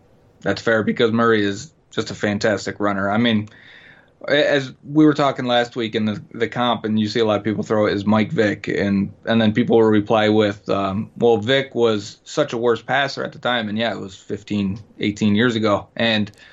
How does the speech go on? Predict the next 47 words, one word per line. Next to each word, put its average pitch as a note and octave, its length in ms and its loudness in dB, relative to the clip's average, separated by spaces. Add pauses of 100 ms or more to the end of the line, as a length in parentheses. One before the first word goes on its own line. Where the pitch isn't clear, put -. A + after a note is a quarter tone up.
(220)
uh, F#2 460 -2
everyone A2 340 0
was G2 140 -2
a G2+ 60 0
much G#2 280 0
worse F#2+ 160 0
passer G2+ 640 -2
that, G2 240 0 (200)
<laughs> C3 40 2
you C3+ 80 2
know, A#2 200 0
at G#2 180 -4
that G2+ 160 0
time. F#2+ 280 -2
So G#2 300 0 (340)
it's, A#2+ 360 -4
uh, A2+ 520 0
it's, A2+ 340 -6
it A#2+ 100 0
feels F3 260 4
like E3 120 2
a E3 40 2
new E3 200 4
breed, D#3+ 400 2
but C3 100 0
I A#2+ 60 2
think - 180 -6
we've B2+ 160 0
seen C3 300 0
these A2+ 180 0
parts B2 320 0
before, A2+ 520 2
and G#2 140 -2
it's G#2+ 140 -4
just A2 180 -2
that G2+ 140 0
Murray G#2+ 300 2
has G2+ 320 0
a - 40 -2
lot B2+ 280 4
of B2 80 -6
them A2+ 300 0
in A#2+ 100 -2
a A2 60 -2
smaller G#2+ 380 -2
size, G2 400 -2
so G2 300 -4